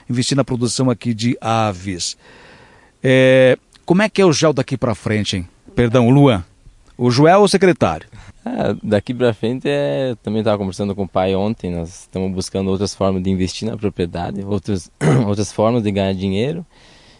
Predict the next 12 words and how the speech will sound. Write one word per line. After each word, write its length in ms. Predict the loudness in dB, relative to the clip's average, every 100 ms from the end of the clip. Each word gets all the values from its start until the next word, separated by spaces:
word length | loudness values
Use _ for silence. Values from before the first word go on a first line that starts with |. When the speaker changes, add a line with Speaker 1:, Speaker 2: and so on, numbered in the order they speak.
| -12
Speaker 2:
e 100 | -8
continuar 520 | -8 -6 -4 -4 -2
trabalhando 420 | -2 -2 -4 -4
aqui 140 | -6 -4
no 80 |
aviário, 380 | -2 -2 -2 -4
né? 80 | -4
Investir 380 | -4 -4 -4 -2
no 60 | -2
aviário 360 | 0 -2 -4
também 380 | -8 -8 -6 -8
pra 460 | -10 -10 -8 -8